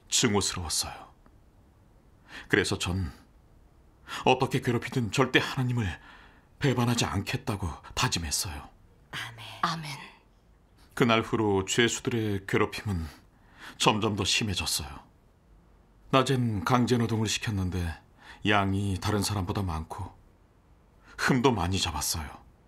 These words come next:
Speaker 1: 일단 일을 잘 못하고 느리다는 핑계로 툭하면 때렸고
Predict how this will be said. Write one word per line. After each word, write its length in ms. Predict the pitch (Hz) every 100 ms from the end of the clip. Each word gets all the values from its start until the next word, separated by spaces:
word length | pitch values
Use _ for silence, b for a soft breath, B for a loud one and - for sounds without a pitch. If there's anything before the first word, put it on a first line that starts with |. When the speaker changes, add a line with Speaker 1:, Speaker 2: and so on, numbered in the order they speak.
| _ -
Speaker 1:
일단 600 | 147 135 135 98 73 - - - -
일을 260 | 139 135
잘 160 | 127 131
못하고 600 | 110 110 - 113 117 107
느리다는 520 | 101 117 120 113 107
핑계로 540 | - - 113 107 92 - B B B
툭하면 440 | - - 127 120 98
때렸고 580 | 107 78 - 98 76